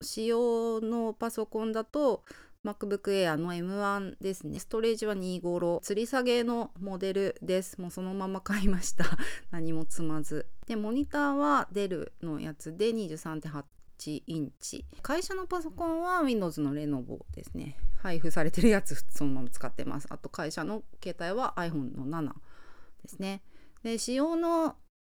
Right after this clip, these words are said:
携帯はiPhoneのイレブン Proです。で、第一期。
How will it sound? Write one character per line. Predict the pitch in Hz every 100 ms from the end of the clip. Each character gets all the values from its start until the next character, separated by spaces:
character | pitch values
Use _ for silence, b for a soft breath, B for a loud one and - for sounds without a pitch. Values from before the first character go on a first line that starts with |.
| - -
携 | 254 240
帯 | 240 262
は | 285 269 -
iPhone | 214 202 180 196
の | 226 240 -
イ | 190
レ | 185
ブ | 160 151
ン | 139 -
Pro | - 170 - - _
で | 165 -
す。 | - - _ - -
で、 | 151
第 | 151 359 294
一 | - 214 -
期。 | - 156